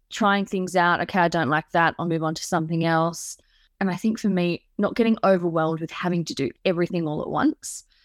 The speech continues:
is something, 'cause I felt like I just needed to do it all. I needed to have it all sorted. But, you know, just finding a bookkeeper, an accountant, or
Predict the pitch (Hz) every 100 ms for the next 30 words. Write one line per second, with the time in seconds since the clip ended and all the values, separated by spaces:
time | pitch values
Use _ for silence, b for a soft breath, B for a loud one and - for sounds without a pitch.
0 | - 190 - 175 165 156 185 180 196 170
1 | - 175 170 180 175 170 165 170 165 160
2 | 160 156 156 156 160 156 - 160 160 156
3 | 156 - 160 156 151 147 - _ _ _
4 | _ _ _ 196 175 - _ _ _ _
5 | _ - 214 190 180 233 - 240 - -
6 | - - _ - 208 202 240 214 180 -
7 | 185 160 170 151 147 180 147 156 156 156
8 | 147 147